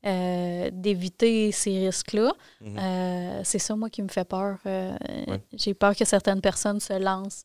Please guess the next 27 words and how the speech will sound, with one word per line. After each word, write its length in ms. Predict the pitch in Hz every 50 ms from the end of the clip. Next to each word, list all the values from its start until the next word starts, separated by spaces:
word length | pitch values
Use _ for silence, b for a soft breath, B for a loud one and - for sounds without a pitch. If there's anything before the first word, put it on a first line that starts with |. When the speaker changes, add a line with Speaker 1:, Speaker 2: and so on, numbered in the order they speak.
| _
Speaker 2:
Si 320 | - - - - 220 220 214
on, 80 | 185 185
Speaker 1:
là-dedans. 540 | 196 190 175 170 175 196 196 202 208 220 226 - _
Speaker 2:
si 160 | - - -
c'est 120 | - -
quelqu'un 260 | 214 - 202 - 127 131
qui 120 | - -
est 40 | 98
pas 140 | - 113 113
entouré, 320 | 113 - 113 104 113 127
tu 40 | - - _ _ _ _ _ _ _ _ _
sais, 160 | - 131 117
souvent, 240 | 107 - - 117 120
les, 260 | 120 117 110 101 95
les, 120 | 92 95 90
il 40 | 90
y 40 | 98
a 40 | 98
des 80 | 98
consommateurs 460 | 90 - 98 - 107 95 95 - 120
qui 80 | 117 -
commencent, 300 | - - 101 101 107 -
qui 80 | - -
ont 60 | 104
des 160 | 101 95 95 95
expérimenteurs, 720 | 92 - - - 90 92 92 90 90 - 95 98 101 92
euh, 120 | 92 76